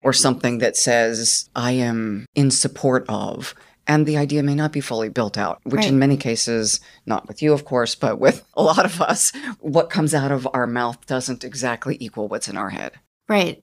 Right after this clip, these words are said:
Speaker 2: That's another interesting point, because so much of this happens within our head. <laughs> And our self-judgment, like, where we learn that we're not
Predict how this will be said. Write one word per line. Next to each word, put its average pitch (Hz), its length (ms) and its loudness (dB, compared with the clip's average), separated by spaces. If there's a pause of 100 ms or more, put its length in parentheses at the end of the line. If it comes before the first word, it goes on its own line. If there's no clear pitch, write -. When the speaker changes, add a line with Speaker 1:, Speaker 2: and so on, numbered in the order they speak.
(100)
Speaker 2:
That's 254 180 0
another 190 480 0 (220)
interesting 196 440 -2
point, 180 360 -6 (260)
because 185 320 -2
so 247 180 2
much 240 200 -2
of 196 100 -2
this 185 160 -2
happens 185 420 -4
within 165 300 -4
our 151 120 -2
head. 143 280 -6 (600)
<laughs> - 0 - (600)
And 233 300 2 (380)
our 196 160 0
self-judgment, 226 1040 -2
like, 190 160 -2
where 196 200 2
we 196 140 4
learn 180 360 0
that 196 180 -2
we're 175 140 -4
not 170 420 0